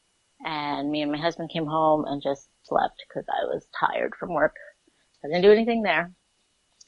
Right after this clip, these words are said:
So run around to Thanksgiving. Uh, let's see. So Friday, though, I do my neighborhood Lego club. Since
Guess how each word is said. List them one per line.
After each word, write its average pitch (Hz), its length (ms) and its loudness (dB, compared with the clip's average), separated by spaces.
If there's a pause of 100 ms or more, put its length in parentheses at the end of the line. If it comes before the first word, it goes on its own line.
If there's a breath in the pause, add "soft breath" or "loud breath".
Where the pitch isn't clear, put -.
(120)
So 160 220 0
run 175 220 4
around 180 440 4
to 180 100 0
Thanksgiving. 170 640 -2 (680 soft breath)
Uh, 151 460 6
let's 143 180 -4
see. 120 400 -10
So - 440 -4
Friday, 190 480 4
though, 156 500 2 (880)
I 156 140 0
do 160 180 -6
my 160 160 -6
neighborhood 156 600 -2
Lego 156 760 2 (140)
club. 160 460 2 (580 soft breath)
Since 165 300 -10